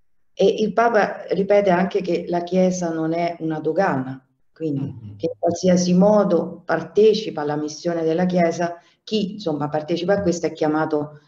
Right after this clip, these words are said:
Speaker 1: a non aggiungere pesi inutili. Pre-, lei prima faceva accenno anche a questo, per, perché, mm, anche nei contesti che, che, che noi oggi affrontiamo,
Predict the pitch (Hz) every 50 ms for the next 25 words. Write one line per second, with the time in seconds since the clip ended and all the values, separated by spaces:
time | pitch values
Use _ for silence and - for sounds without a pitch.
0 | _ _ _ _ - 165 170 175 175 165 165 160 147 147 160 165 160 143 156 147
1 | 147 147 147 156 156 147 - - 151 147 147 139 131 139 - 123 135 139 139 156
2 | 156 156 165 165 160 156 151 156 156 151 147 151 147 151 156 143 139 135 139 -
3 | 147 147 143 139 135 139 135 139 135 - - 151 143 - - - - _ _ _
4 | _ _ _ _ _ _ _ _ _ _ _ _ _ _ _ _ _ _ - 185
5 | 180 180 180 180 - - - _ _ _ _ _ - 180 180 - - 180 180 180
6 | 175 170 160 - - - - - - - - - - - - - - 160 170 165
7 | - 170 165 165 - - 165 165 165 160 165 160 156 147 160 - 190 190 180 180
8 | - _ - 135 120 - 143 139 143 - - - 147 147 - 165 156 160 160 160
9 | 156 156 151 151 151 160 160 160 - - 143 147 147 143 147 156 160 160 151 147
10 | 147 143 147